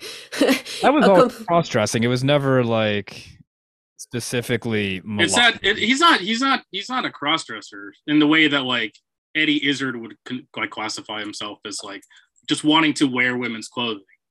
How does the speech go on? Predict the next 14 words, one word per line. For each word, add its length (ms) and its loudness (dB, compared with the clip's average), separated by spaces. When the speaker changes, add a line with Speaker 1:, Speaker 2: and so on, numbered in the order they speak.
Speaker 2:
Yeah. 260 -4
Speaker 3:
You 60 -10
know, 200 -18
at 120 -4
the 60 -10
time, 360 -8
like, 220 -12
Speaker 1:
No. 280 4
Speaker 3:
he 60 6
wanted 260 6
to 60 6
be 100 4
a 80 6
woman. 240 2